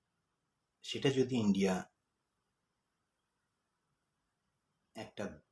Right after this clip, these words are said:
দলের সাথে না যেয়ে বাংলাদেশের জনগণের সাথে, উম, বন্ধুত্বমূলক সম্পর্ক রাখতে চাই সমতার ভিত্তিতে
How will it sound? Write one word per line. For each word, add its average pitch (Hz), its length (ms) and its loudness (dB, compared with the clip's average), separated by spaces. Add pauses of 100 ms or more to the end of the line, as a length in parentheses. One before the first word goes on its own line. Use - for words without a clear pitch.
(220)
দলের 113 400 4 (480)
সাথে 101 500 -4 (580)
না 101 240 -2
যেয়ে 82 240 -6 (580)
বাংলাদেশের 101 520 2
জনগণের 101 540 0
সাথে, 123 500 -6 (580)
উম, 85 320 -10 (880)
বন্ধুত্বমূলক 113 600 -2
সম্পর্ক 101 760 0 (920)
রাখতে - 380 -4
চাই 90 200 -2
সমতার 104 460 0
ভিত্তিতে - 560 -14